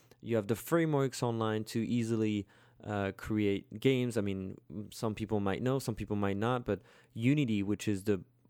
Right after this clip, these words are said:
one of the, the, the, the gaming development framework that is the, the most famous and the most, um, reachable, I would say, um, is, uh, the framework that Hearthstone, Hearthstone is based,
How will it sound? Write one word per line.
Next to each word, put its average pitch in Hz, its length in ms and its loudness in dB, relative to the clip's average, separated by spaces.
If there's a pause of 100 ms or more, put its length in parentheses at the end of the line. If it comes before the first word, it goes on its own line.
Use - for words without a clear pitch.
one 110 380 0
of 98 260 -4
the, 98 260 -2 (400)
the, 110 140 0
the, 101 180 0
the 98 320 -2 (400)
gaming 107 680 0 (140)
development 98 760 0 (120)
framework 107 540 0
that 98 120 0
is 98 140 -2
the, - 120 -20 (260)
the 95 80 -12
most 131 440 0
famous 95 360 0
and 98 120 -2
the 95 60 -2
most, 101 500 -2
um, 92 380 -4 (800)
reachable, 104 640 2
I 98 60 2
would 95 200 0
say, 101 360 0 (200)
um, 95 540 -2 (1000)
is, 120 460 4
uh, 104 580 4
the 113 100 2
framework 123 480 2
that 110 140 6
Hearthstone, 113 640 2
Hearthstone 113 560 2
is 98 180 -2
based, - 380 0